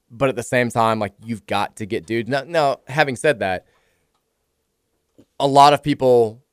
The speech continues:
myself included, were like, "You've gotta take Dior Johnson" last year when he became available. He's a five-star kid. He's, he's decommitted from Oregon.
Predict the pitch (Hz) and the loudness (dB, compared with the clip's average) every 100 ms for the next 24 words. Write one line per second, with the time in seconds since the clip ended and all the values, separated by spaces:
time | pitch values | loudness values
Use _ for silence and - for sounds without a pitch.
0 | _ 113 120 139 127 123 - 131 120 107 | _ -6 -4 -2 -2 -4 -4 -4 -4 -2
1 | 110 101 - 127 117 120 110 117 110 110 | -2 -4 -6 -10 -2 0 0 -4 -6 -6
2 | 101 95 95 92 76 85 - 101 - 80 | -6 -6 -8 -10 -18 -20 -8 -8 -8 -14
3 | 71 92 104 95 95 90 87 78 87 - | -14 -12 -10 -10 -10 -10 -10 -12 -16 -10
4 | 104 101 - 80 - 131 123 110 95 - | -6 -6 -6 -12 -6 -2 0 -2 -8 -16
5 | 95 92 _ _ _ _ _ 113 107 90 | -20 -20 _ _ _ _ _ -12 -12 -12
6 | 92 98 117 110 110 107 | -10 -4 -4 -2 -4 -6